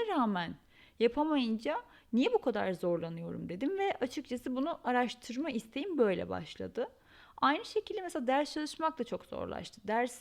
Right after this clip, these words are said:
demeyeyim ama hani bir şey öğrenmek, bir metni okumak, işimle ilgili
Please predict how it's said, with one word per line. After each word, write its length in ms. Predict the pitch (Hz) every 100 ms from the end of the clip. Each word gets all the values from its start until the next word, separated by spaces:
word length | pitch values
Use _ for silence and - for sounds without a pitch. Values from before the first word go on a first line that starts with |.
| -
demeyeyim 320 | 294 285 214 247
ama 100 | 330
hani 180 | 247
bir 60 | 247
şey 220 | - 330 -
öğrenmek, 580 | 277 277 269 262 262
bir 60 | 269
metni 400 | 254 262 - 277
okumak, 460 | 170 - 233 233 233
işimle 460 | 240 - 285 262 254
ilgili 400 | 226 240 247